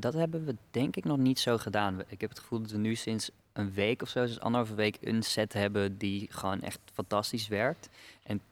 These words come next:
die hebben we daarna ook elke show precies zo gespeeld, omdat het gewoon qua opbouw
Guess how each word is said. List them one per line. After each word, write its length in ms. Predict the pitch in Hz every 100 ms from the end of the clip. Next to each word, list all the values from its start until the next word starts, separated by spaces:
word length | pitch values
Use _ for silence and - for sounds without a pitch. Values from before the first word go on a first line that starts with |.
| -
die 160 | 107
hebben 220 | 104 104
we 60 | 101
daarna 320 | 104 104 107
ook 160 | 104 98
elke 260 | 113 107
show 300 | 110 - 104
precies 400 | - 110 - 104
zo 280 | - 95 98
gespeeld, 540 | 98 - - 95 95 -
omdat 280 | 98 98 -
het 100 | -
gewoon 320 | 95 92 95
qua 160 | - 95
opbouw 480 | 98 98 95 95